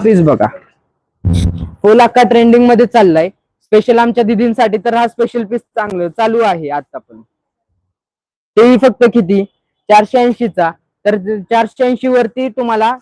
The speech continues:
वी-, वीस टक्के ऑफ करून देऊ. म्हणजे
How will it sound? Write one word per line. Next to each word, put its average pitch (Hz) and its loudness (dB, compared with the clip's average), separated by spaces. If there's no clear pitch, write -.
वी-, 208 -2
वीस 214 -6
टक्के 254 -4
ऑफ 240 -2
करून 226 -2
देऊ. 143 -12
म्हणजे 214 -2